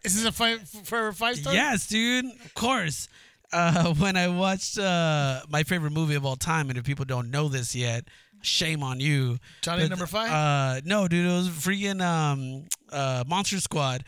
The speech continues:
Speaker 2: So there's, like, a certain element of, like, Monster Squad to it because this robot, which is supposed to be, like, the most advanced robot that anyone has ever built, is supposed to revolutionize the way that, that,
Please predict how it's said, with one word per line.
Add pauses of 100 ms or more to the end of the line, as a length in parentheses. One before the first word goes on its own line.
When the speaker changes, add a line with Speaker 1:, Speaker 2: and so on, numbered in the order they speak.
(300)
Speaker 2:
So
there's,
like,
a
certain
element
of,
like,
Monster
Squad
to
it
because (340)
this
robot, (220)
which
is
supposed
to
be,
like,
the
most
advanced
robot
that
anyone
has
ever
built, (240)
is
supposed
to
revolutionize
the
way
that, (120)
that,